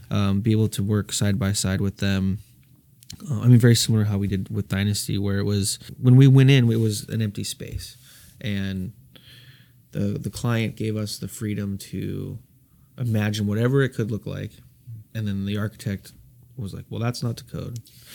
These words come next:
Uh, this has to be this height. Uh,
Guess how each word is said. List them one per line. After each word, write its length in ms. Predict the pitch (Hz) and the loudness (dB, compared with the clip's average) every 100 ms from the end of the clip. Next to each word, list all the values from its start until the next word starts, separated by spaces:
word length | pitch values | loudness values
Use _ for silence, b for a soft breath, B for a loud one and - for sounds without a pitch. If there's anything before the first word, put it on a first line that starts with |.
| B B B - | B B B -10
Uh, 180 | 101 92 | -6 -4
this 140 | 101 113 | 0 2
has 160 | 120 - | 0 0
to 60 | |
be 60 | 113 | -2
this 180 | 110 - | -4 -4
height. 280 | 87 90 - B B 98 | -8 -10 -12 B B -10
Uh, 260 | 90 90 | -8 -8